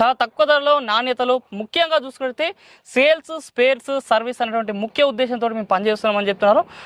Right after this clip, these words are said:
మా దగ్గర ఉన్న ప్రతి యంత్రానికి మా దగ్గర స్పేర్ పార్ట్స్ ఉంటాయని చెప్పారు. మా దగ్గర ఉన్నటువంటి ప్రతి యంత్రానికి మేము సర్వీస్ ఇస్తామని చెప్తున్నారు. కాబట్టి ఎవరైనా సరే రైతు సోదరులు ఇప్పుడు చెప్పినటువంటి ఈ వీడియోలో ఉన్నటువంటి ఏ యంత్రం మీకు కావాల్సిన మన వీడియో పైన కనిపిస్తున్న మొబైల్ నెంబర్స్ కాల్ చేసినట్లయితే నవీన్ గారు మీతో మాట్లాడతారు.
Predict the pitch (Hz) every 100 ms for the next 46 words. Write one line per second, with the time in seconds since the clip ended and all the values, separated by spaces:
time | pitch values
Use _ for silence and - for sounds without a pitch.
0 | - 202 220 233 294 277 247 247 311 277
1 | 277 330 330 311 294 247 233 247 - 247
2 | 240 262 240 233 233 226 208 233 339 _
3 | _ - 214 240 240 302 302 277 254 247
4 | 285 269 320 311 277 254 240 240 247 -
5 | - 233 220 208 220 220 302 - - -
6 | - 226 254 247 226 311 330 302 277 285
7 | 247 240 - 269 240 254 277 _ - 208
8 | - 247 247 285 277 262 240 233 240 262
9 | 254 233 226 226 208 202 269 254 247 269
10 | 202 214 226 220 226 226 233 214 294 339
11 | 330 302 269 254 247 233 262 262 240 -
12 | 240 233 226 220 294 233 240 262 262 240
13 | 254 226 233 269 262 269 330